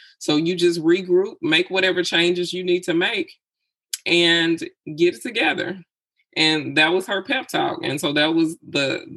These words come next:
the, the push that I needed to be able to get to my next step.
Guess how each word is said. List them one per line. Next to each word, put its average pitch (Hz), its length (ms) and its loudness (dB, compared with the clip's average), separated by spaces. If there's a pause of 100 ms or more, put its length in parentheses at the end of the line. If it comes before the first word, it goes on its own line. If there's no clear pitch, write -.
(160)
the, 143 320 0 (180)
the 147 140 -4
push - 360 -4
that 143 220 0
I 165 260 4
needed 127 460 -2 (100)
to 175 100 -2
be 151 220 0
able 147 280 0
to - 160 -6
get 147 440 0 (580)
to 214 100 -2
my 160 180 4
next 143 320 -2
step. - 380 -2